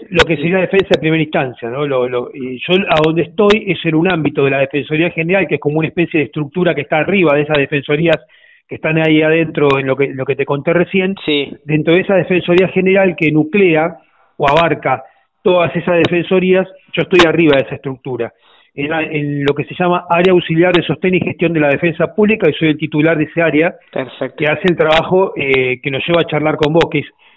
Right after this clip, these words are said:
Speaker 1: por afuera de lo que sería el ámbito de tribunales.
Speaker 2: Está bien.
Speaker 1: O sea,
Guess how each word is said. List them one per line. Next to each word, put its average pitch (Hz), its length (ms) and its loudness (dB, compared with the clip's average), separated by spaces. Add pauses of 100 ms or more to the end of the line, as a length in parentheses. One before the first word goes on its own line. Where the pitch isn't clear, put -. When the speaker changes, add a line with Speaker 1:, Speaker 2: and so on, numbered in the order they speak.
(220)
Speaker 1:
por 147 200 0
afuera 185 600 2
de 147 140 -2
lo 143 80 0
que 147 120 -4
sería 156 240 0
el 160 80 4
ámbito 160 300 0
de 135 100 0
tribunales. 131 580 -4 (500)
Speaker 2:
Está 156 240 -4
bien. 156 140 -2
Speaker 1:
O - 20 -6
sea, 160 80 0